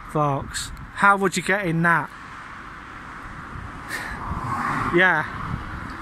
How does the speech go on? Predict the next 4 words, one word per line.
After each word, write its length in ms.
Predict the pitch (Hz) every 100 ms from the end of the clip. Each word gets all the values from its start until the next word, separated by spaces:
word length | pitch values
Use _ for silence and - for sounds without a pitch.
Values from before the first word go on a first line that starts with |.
| - - - - - - -
that 240 | 220 226
would 200 | 208 170
be 180 | 190 180
problematic. 1040 | - 196 175 180 175 180 170 - 170 151